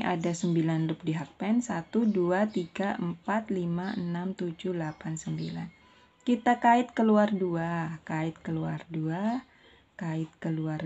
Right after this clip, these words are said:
dua, kait keluar dua, kait keluar dua,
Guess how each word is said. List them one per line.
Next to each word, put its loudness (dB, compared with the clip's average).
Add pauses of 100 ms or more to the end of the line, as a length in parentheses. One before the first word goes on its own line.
dua, 0 (400)
kait -6
keluar -4
dua, -2 (720)
kait 2
keluar 2
dua, -2